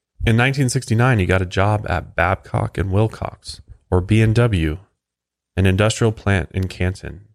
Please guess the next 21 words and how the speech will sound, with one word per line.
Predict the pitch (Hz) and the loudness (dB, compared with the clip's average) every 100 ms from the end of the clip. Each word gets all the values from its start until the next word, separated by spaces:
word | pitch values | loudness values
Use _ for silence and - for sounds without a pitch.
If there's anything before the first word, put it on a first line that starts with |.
| _ | _
that | - - | -10 -8
paid | 104 80 | -8 -8
very | - 87 85 | -4 -2 0
well. | 80 92 90 - - - _ _ _ _ _ _ | 0 0 0 -6 -14 -14 _ _ _ _ _ _
James | 120 139 147 | 0 0 0
had | 139 | -2
continued | 131 120 139 131 | -2 -2 0 2
to | 113 | 0
take | - 107 | 0 -2
college | - 123 127 110 | -2 -2 0 -2
courses | - 92 - - | -2 -2 -2 -8
part-time | - 98 - - 117 92 92 - _ _ _ _ _ - | -2 -2 -2 -4 -2 -2 -6 -16 _ _ _ _ _ -2
and | 110 | 0
graduated | 143 165 156 135 120 | 2 2 2 2 0
from | 123 113 | 0 2
Malone | 110 117 | 2 2
College | 113 - 127 101 | 0 -2 0 0
with | 92 - | -2 -4
a | |
sociology | 90 101 98 95 95 110 98 90 | -4 -2 -2 0 0 0 -2 -6
degree. | 98 82 85 87 | -6 -4 -4 -4